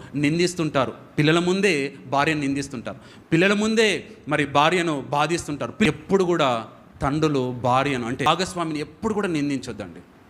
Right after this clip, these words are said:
చేసుకున్నామా అంతే, once done, done for eternity అంతే. ఒక్కసారి జరిగిందా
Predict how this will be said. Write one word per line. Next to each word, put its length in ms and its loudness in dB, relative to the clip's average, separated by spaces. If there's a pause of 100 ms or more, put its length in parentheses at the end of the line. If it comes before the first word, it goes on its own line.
(440)
చేసుకున్నామా 500 0
అంతే, 380 -2 (280)
once 380 2
done, 280 0 (1600)
done 200 2
for 200 2 (1600)
eternity 460 0 (100)
అంతే. 260 -10 (1600)
ఒక్కసారి 720 2
జరిగిందా 520 0